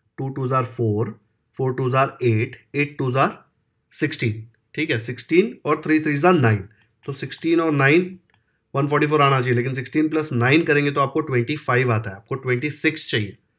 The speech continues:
और सिक्सटीन माइनस नाइन करूँगा तो और कम हो जाएगा। नेक्स्ट देखो, मैं करता हूँ, ये थ्री टू जार सिक्स, सिक्स थ्री जार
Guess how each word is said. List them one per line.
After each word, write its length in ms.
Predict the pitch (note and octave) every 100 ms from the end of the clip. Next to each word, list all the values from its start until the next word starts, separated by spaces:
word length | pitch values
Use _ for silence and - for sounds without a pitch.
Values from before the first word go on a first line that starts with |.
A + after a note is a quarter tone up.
| _ _ _ _
और 80 | B2
सिक्सटीन 420 | A2+ - - E3 D#3+
माइनस 280 | D#3 D#3+
नाइन 200 | D3+ D3+
करूँगा 260 | D3+ D3+ D3
तो 80 | D#3+
और 180 | C#3+ C3
कम 140 | B2+
हो 100 | G#2+
जाएगा। 260 | G2 F#2 - _ _ _ _ _ _ _ _ _ _ _ -
नेक्स्ट 240 | C#3 D3+ D3+
देखो, 320 | D3 E3+ - _ _ _ _ _ -
मैं 160 | B2+ C#3
करता 280 | C#3+ B2+ C#3+
हूँ, 360 | D3 F#3 - D3+
ये 140 | C3+
थ्री 180 | C3+ C#3+
टू 140 | D3+ D3+
जार 140 | D#3
सिक्स, 340 | D3+ F3 F#3 - - -
सिक्स 280 | D#3+ D3+ -
थ्री 140 | D3
जार 220 | C#3 G3